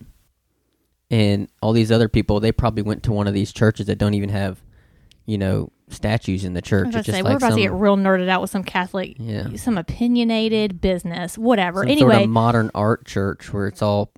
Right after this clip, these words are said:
Speaker 1: white and no
Speaker 2: Liter-
Speaker 1: statues and looks like a, no, no offense, Protestant people, looks like a Protestant church.
Speaker 2: Oh, whatever. Get outta here. Okay, so anyway,
Speaker 1: <laughs>
Speaker 2: when we, we would co-, these guys would come down the aisle and they'd be swinging it, and then they would do these giant circles, and I thought it was so cool.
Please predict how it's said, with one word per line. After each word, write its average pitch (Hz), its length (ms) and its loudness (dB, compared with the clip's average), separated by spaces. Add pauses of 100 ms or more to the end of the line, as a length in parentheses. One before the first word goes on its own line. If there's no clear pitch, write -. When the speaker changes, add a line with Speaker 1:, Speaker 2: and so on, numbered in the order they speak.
(140)
Speaker 1:
white 107 460 -4 (300)
and 98 260 -6
no 107 160 0
Speaker 2:
Liter- 220 240 2
Speaker 1:
statues 107 600 0
and 101 320 -10
looks 113 180 -6
like 110 180 -2
a, 101 160 -4 (960)
no, 113 320 4
no 117 200 2
offense, 110 320 0
Protestant 104 540 -2
people, 107 280 2
looks 110 160 -2
like 113 100 0
a 104 60 -4
Protestant 104 640 -2
church. 107 340 0
Speaker 2:
Oh, 240 140 8
whatever. 196 380 2
Get 240 140 8
outta 185 100 4
here. 196 180 0
Okay, 277 160 6
so 311 140 4
anyway, 233 260 6 (140)
Speaker 1:
<laughs> - 120 -20
Speaker 2:
when 262 160 2
we, 339 280 4
we 320 240 8
would 381 140 6
co-, - 80 4 (120)
these 330 320 2
guys 453 80 0 (120)
would 359 100 2
come 381 200 0
down 381 200 2
the 339 120 2
aisle 330 280 2
and 262 120 2
they'd 269 140 2
be 277 140 2
swinging 349 260 -4
it, 226 80 -4
and 277 80 0
then 285 60 2
they 302 80 2
would 294 100 2
do 294 60 4
these 330 160 6
giant 330 300 0
circles, 339 280 2
and 254 100 0
I 311 80 0
thought 370 200 4
it 220 40 2
was 254 120 0
so 302 200 6
cool. 311 400 6